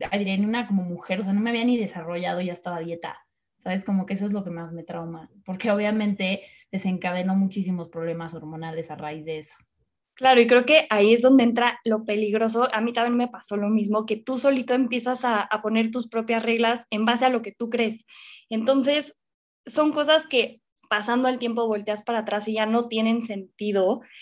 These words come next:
Speaker 2: y en el momento no te das cuenta justo de la gravedad. O sea, como que obviamente no es algo repentino, o sea, no te empiezas a sentir mal al segundo día que empiezas a tener este tipo de conductas. Es a los seis meses, a los ocho meses, al año, cuando ya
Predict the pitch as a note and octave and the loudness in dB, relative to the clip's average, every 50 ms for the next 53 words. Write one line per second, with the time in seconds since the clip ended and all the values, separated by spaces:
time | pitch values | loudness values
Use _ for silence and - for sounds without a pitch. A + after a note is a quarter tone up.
0 | - - - A3+ A3+ A3+ A#3 A#3 A#3 A#3 A#3+ A#3+ B3 C4+ C4+ C4 B3+ C4 B3+ B3 | -16 -6 2 4 6 6 8 8 8 8 8 8 8 8 8 8 6 6 4 4
1 | A#3+ A#3 A#3+ A#3 - - A3+ A3+ A3 A3+ A3 A3+ A#3 A3 A3 A#3 A#3 A3 G#3+ F#3+ | 4 4 2 2 0 -2 0 2 2 0 0 0 -2 -2 0 2 2 2 2 0
2 | F#3+ F#3+ F#3+ F#3 F#3 F#3+ F#3+ F#3+ G3 G3 G3 G3+ A3 - _ _ _ - - - | -2 -4 -6 -8 -8 -8 -6 -2 0 2 0 0 -2 -4 _ _ _ -20 -20 -20
3 | - - - _ - - A#3 A3 A#3+ A#3+ A#3+ A#3 B3 B3 A#3+ - - - B3+ C#4+ | -20 -20 -20 _ 0 2 4 6 8 6 6 8 6 6 4 6 6 6 6 8
4 | D4 D4 D4 C#4 - C4+ C4 C4 B3+ B3 B3 B3 A#3+ A#3 A#3 A3 A3 A3 A3+ A3+ | 8 6 4 2 2 2 0 2 2 2 2 2 0 0 2 0 2 2 2 0
5 | G#3+ G#3+ G#3+ F#3+ F#3+ G3 F#3+ - G#3+ G#3 G#3+ G#3 G3+ A3 D#4 D#4+ - _ - A3+ | 0 -2 -6 -8 -12 -12 -8 -6 -4 -2 2 2 4 2 2 0 -4 _ 0 2
6 | G#3 G#3+ A3+ A#3 A3+ B3+ B3 B3 A#3 A#3+ B3 A3+ A3 G3+ G3+ G3+ F#3+ A3 A3 A3 | 2 4 4 2 2 2 0 0 -2 -2 0 -2 -2 -4 -4 -6 -4 -4 -2 0
7 | A3 G#3+ G#3+ G#3+ A3 G#3+ G#3+ G#3 G#3 G#3 G3+ - G3+ G3 G3+ G#3 G#3 G#3+ G#3 G#3 | 0 0 2 2 2 2 2 2 0 -2 -4 -4 -6 -4 -4 -2 -2 0 0 0
8 | G3 G3 - - G3 F#3+ G3 - G#3 G3+ G3+ G#3 G3 G3+ G3+ G3+ G3 G#3 G#3+ A3 | 0 0 -2 -6 -6 -6 -4 -4 -4 0 0 0 0 2 0 -2 0 -2 -2 -2
9 | G#3 G3+ G#3 G#3 - G3+ G3+ - F#3 F#3 G3 G#3 A3 A3 A3 - E3+ - - - | -2 -4 -2 0 -2 -2 0 -2 -4 -2 2 2 0 0 0 -6 -10 -12 -12 -20
10 | - _ - - - - - _ - G#3+ G#3+ A3+ A3+ A3 G#3+ A3 G#3 G#3+ G#3+ A#3 | -20 _ -20 -20 -20 -20 -8 _ 2 4 4 6 4 4 4 2 2 4 6 6
11 | B3 B3+ B3 A3+ A#3 A3+ A3 G3+ G3+ G3 - G#3+ G#3+ A3 G#3 G#3 A3 A3 A3 A3 | 6 6 6 4 2 2 2 0 0 -2 -2 -4 -4 -4 -2 0 0 0 0 0
12 | G#3 G#3 - G3+ G3+ G#3 G#3+ A3 A3 A3 A3 G#3 G#3+ A3+ A3+ - _ _ - _ | -4 -4 -4 -4 -2 0 2 2 2 0 0 -2 -4 -4 -6 -10 _ _ -20 _
13 | _ - - A3 G#3+ A3 A3 G#3+ G3+ A3+ A#3+ B3 B3+ B3+ B3 - | _ -2 -2 0 2 2 2 2 4 4 6 6 6 4 2 0